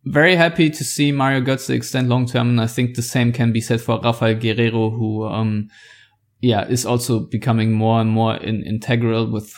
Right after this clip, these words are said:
almost every game and, and the way he plays. I think the,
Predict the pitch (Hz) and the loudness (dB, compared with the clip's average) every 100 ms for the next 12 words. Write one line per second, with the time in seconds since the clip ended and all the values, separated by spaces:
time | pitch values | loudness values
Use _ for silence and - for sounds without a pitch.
0 | - - 90 113 113 - 120 117 110 120 | -20 -12 -6 -2 -2 -2 0 0 2 2
1 | 123 120 113 107 104 104 - 113 104 110 | 4 2 0 -4 -6 -8 -6 -6 -4 -2
2 | 110 117 113 117 123 120 120 120 117 117 | 0 2 0 0 0 -2 -2 0 0 0
3 | 117 113 120 117 120 113 113 | -2 -4 -4 -4 -2 -4 -4